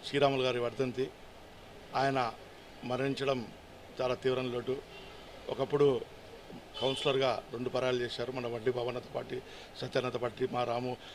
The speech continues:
అందరితో పాటు సీనియర్లు. బలిజ సంఘంలో కీలక పాత్ర వహిస్తూ ఏరియాలో మైనారిటీలకు అండగా ఫస్ట్ టైమ్ మొదటిసారి గెలిచాడు, మళ్ళా రెండోసారి గెలిచాడు. క్లాత్ మర్చెంట్ అసోసియేషన్ ప్రెసిడెంట్గా చేశాడు. తెలుగుదేశం పార్టీలో అనేక పదవులు చేశాడు.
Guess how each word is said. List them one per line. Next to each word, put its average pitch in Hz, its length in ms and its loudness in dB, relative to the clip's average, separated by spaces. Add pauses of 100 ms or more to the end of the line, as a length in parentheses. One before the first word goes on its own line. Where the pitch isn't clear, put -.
(180)
అందరితో 123 220 0
పాటు 120 100 -4
సీనియర్లు. 131 420 0 (500)
బలిజ 135 180 6
సంఘంలో 147 420 2
కీలక 143 340 6
పాత్ర 143 220 4
వహిస్తూ 131 720 4 (460)
ఏరియాలో 147 340 8
మైనారిటీలకు 135 600 2
అండగా 135 460 6 (540)
ఫస్ట్ - 220 0
టైమ్ 147 220 10 (380)
మొదటిసారి 131 680 4 (380)
గెలిచాడు, 135 380 6
మళ్ళా 135 240 4
రెండోసారి 131 400 4
గెలిచాడు. 127 440 2 (440)
క్లాత్ 139 280 6
మర్చెంట్ 135 260 2
అసోసియేషన్ 127 360 0
ప్రెసిడెంట్గా 131 400 4
చేశాడు. 127 460 4 (380)
తెలుగుదేశం 151 440 2
పార్టీలో 143 260 2
అనేక 143 240 2
పదవులు 147 300 4
చేశాడు. 131 380 0